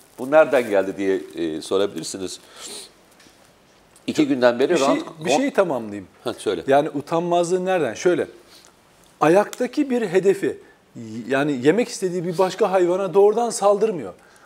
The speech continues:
Speaker 2: Onu sa-, ona saldırmış, onu y-, yiyecek noktasına getirmiş bir hayvanın arkasından bıraktıklarına veya onu oradan elimine ederek kendi yemeye çalışıyor. Yani hazırcı.
Speaker 1: Veya
Speaker 2: utanma-
Speaker 1: şeyden de, e, gruptan önce kopartıyorlar.
Speaker 2: Tabii.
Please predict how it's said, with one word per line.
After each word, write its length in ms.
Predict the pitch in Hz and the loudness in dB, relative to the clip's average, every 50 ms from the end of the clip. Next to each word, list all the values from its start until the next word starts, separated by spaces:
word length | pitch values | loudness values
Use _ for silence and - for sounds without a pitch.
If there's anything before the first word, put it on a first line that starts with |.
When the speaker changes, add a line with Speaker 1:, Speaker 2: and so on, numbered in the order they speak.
| _ _ _ - | _ _ _ -2
Speaker 2:
Onu 380 | - 202 240 269 320 311 285 - - _ _ _ _ _ | 0 2 2 4 2 0 -2 -6 -12 _ _ _ _ _
sa-, 360 | - - - - 208 208 214 - | -10 -8 -4 0 4 4 4 4
ona 240 | 190 196 240 254 254 | 2 -2 -2 -2 -2
saldırmış, 720 | - - 214 208 202 185 208 180 147 139 165 - - - - _ _ _ _ _ _ _ - | -2 0 0 0 0 0 -2 -4 -4 -8 -8 -10 -14 -18 -20 _ _ _ _ _ _ _ 0
onu 360 | 190 214 233 247 247 220 - - | 2 4 4 4 4 2 0 -4
y-, 100 | 165 160 156 170 165 170 | -12 -12 -10 -10 -8 -8
yiyecek 680 | 170 160 170 185 214 226 214 175 254 254 247 - - | -8 -6 -2 2 2 2 4 4 0 0 0 -2 -6
noktasına 480 | 190 202 196 202 220 202 - - 220 208 | -2 -2 -2 0 0 -2 0 0 -2 -2
getirmiş 580 | 175 190 202 - - 214 214 214 190 - - - - - _ - | 0 0 -2 0 0 -2 -2 -2 -4 -6 -10 -14 -20 -16 _ 0
bir 100 | 202 220 | 2 2
hayvanın 600 | 214 190 208 220 226 220 214 226 269 302 311 285 - _ _ - - | 4 4 4 4 4 4 4 2 0 -2 -4 -8 -12 _ _ 0 2
arkasından 580 | 190 208 202 233 208 - 247 269 262 240 196 | 2 2 2 -2 -4 -2 -2 -2 -2 2 4
bıraktıklarına 760 | 214 226 233 - - - - - - 226 220 214 214 190 160 | 4 4 4 2 -4 -14 -8 2 4 4 4 4 0 -2 0
veya 200 | 180 214 233 240 | 2 4 4 4
onu 440 | 226 - - 196 220 254 294 302 269 - - | 2 0 -2 -2 0 2 2 2 0 0 2
oradan 360 | 196 208 208 185 208 202 190 - - | 2 2 2 2 0 -4 -4 -4 -2
elimine 360 | 170 185 214 233 233 240 262 254 | 0 0 2 2 2 4 4 4
ederek 320 | 254 - 254 269 285 277 - - | 4 4 0 0 -2 -4 -8 -6
kendi 280 | - 226 226 233 254 262 | -2 0 0 2 2 4
yemeye 320 | 254 220 190 160 143 123 | 4 4 4 4 -2 -2
çalışıyor. 480 | - - 123 113 113 - - 117 101 - - - - - | -2 -6 -8 -8 -8 -6 -4 -4 -4 -4 -8 -14 -4 2
Yani 160 | 156 185 190 | 2 2 2
hazırcı. 680 | 165 151 170 180 185 202 226 185 185 196 233 196 - - - | 2 2 2 2 2 2 0 0 0 2 2 2 2 0 0
Speaker 1:
Veya 220 | 101 107 113 127 160 | 2 4 4 4 4
Speaker 2:
utanma- 40 | 156 | 4
Speaker 1:
şeyden 400 | - 135 220 214 156 165 226 151 | 4 4 6 6 6 4 6 4
de, 140 | 131 113 - - - - - | 2 2 0 -6 -16 -8 -4
e, 100 | 117 110 | -4 -4
gruptan 500 | 92 - 185 202 - - - 156 151 143 | -2 -2 0 0 0 2 2 2 2 2
önce 180 | 127 113 117 | 0 -2 -4
kopartıyorlar. 640 | - - 113 - 107 98 90 - 107 95 92 120 165 | -2 -2 0 2 2 2 2 2 0 2 2 4 6
Speaker 2:
Tabii. 280 | 247 254 208 190 135 | 6 6 4 4 -6